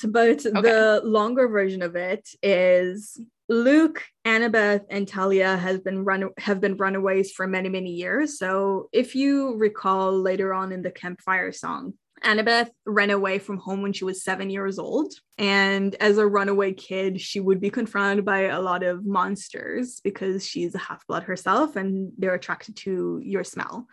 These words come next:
Speaker 1: if you're a half-blood. So she finds two other runaways. One of them was Luke, and you don't get to see it here, but Luke has a very sad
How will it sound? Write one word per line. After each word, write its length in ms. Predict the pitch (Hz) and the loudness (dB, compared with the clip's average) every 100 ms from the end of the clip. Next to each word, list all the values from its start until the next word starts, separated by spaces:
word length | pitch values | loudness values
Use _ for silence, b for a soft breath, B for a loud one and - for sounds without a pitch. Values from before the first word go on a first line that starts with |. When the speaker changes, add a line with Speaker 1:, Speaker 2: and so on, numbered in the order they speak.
| b b | b b
Speaker 1:
if 200 | 196 165 | -4 -2
you're 100 | 170 | -4
a 60 | |
half-blood. 560 | - - - - 190 208 B B B B | -6 -12 -8 -8 -6 -8 B B B B
So 440 | - 208 196 196 202 | -2 4 6 6 4
she 720 | - 220 208 202 202 196 - - | 0 -4 -2 0 -2 -4 -10 -4
finds 500 | 220 208 214 214 - | 0 2 0 -2 -4
two 280 | - - 254 | -6 0 2
other 240 | - 208 196 | 2 2 2
runaways. 640 | 175 175 185 208 311 277 | 0 -2 -2 0 0 0
One 120 | 202 | -2
of 80 | 196 | -4
them 140 | 190 175 | -6 -6
was 220 | 175 196 | -6 2
Luke, 340 | 214 320 311 - - | 4 4 2 -16 -8
and 220 | 196 190 | -2 0
you 160 | 226 208 | 0 0
don't 180 | 208 220 | 2 2
get 120 | 294 | 0
to 80 | 302 | -4
see 200 | 277 208 | -6 -6
it 60 | 202 | -6
here, 260 | - 190 | -4 -2
but 160 | 202 196 | 0 0
Luke 160 | 196 196 | -2 0
has 160 | 208 | 0
a 60 | 196 | 0
very 340 | 185 190 190 | 0 0 0
sad 480 | - 185 180 185 | -2 0 2 2